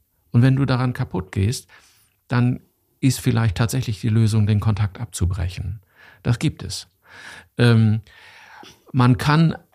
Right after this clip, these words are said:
das Ganze ja aber auch steuern. Also, ruf ich jeden Sonntag bei meiner Mutter oder meinem Vater an?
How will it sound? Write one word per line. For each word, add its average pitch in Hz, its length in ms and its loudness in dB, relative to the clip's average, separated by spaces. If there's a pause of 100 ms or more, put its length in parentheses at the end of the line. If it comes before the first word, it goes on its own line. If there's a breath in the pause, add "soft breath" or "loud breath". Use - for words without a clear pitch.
(240)
das 123 200 0
Ganze 139 320 0
ja 127 220 0
aber 127 260 -2
auch 127 80 -6
steuern. 95 540 0
Also, 107 400 0 (920)
ruf 143 360 2
ich 131 200 0
jeden 123 260 6
Sonntag 120 600 0 (680)
bei 120 120 0
meiner 113 280 4
Mutter 120 320 2
oder 113 140 4
meinem 110 260 4
Vater 120 420 0
an? 185 320 2